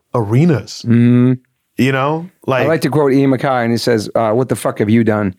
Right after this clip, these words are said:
Speaker 2: When I see people, m-, people doing comments and stuff like that, or it's like,
Speaker 1: Yeah, what
Speaker 2: "What,
Speaker 1: the
Speaker 2: what's
Speaker 1: fuck
Speaker 2: your
Speaker 1: you
Speaker 2: band called? What have you done to, to make this world a better place?
Speaker 1: Yeah.
Speaker 2: You wrote, you wrote a song. Have you, have you booked a show? Have you carried your gear? Have you toured in a van? Have you slept on the floor?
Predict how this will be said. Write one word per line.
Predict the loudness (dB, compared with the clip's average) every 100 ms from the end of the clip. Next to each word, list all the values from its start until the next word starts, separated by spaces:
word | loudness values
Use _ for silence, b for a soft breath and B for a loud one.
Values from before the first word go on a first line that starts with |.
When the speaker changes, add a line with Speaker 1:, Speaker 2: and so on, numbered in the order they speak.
| B B B
Speaker 2:
When | -2
I | -2
see | 0 0
people, | 2 0 2 0 -2 -6 -4
m-, | -4 -4 _ -10
people | -4 -2 0
doing | 0 0
comments | 0 -2 -2 -2
and | -2
stuff | 0
like | -2 -2
that, | -2 0 0
or | -2 -4 _
it's | -2
like, | 0
Speaker 1:
Yeah, |
what | 2
Speaker 2:
"What, |
Speaker 1:
the | 2
Speaker 2:
what's | 0
Speaker 1:
fuck |
Speaker 2:
your | 0
Speaker 1:
you | 0
Speaker 2:
band | 0
called? | 0 0 2
What | 2
have | 2
you |
done | 0 0 0
to, | -2 B B
to | -2
make | 0 0
this | 0
world | 0 0
a |
better | -2 -2
place? | 0 0 0 0
Speaker 1:
Yeah. | 0 0 -2
Speaker 2:
You | 0 2
wrote, | 2
you |
wrote | 2 0
a | 0
song. | -2 0 0 0
Have | 0 2
you, | 2 0 B B B
have | -4 0
you | 0
booked | -2 -2
a | -2
show? | 0 0
Have | 2
you | 0 0
carried | -2 0 0
your | 0 0
gear? | 2 2 0
Have | 0
you | 0
toured | 0 0 0
in | -2
a |
van? | -2 -2
Have | 0
you | -2
slept | -2 -2
on | -2
the | -2
floor? | -2 0 0 -2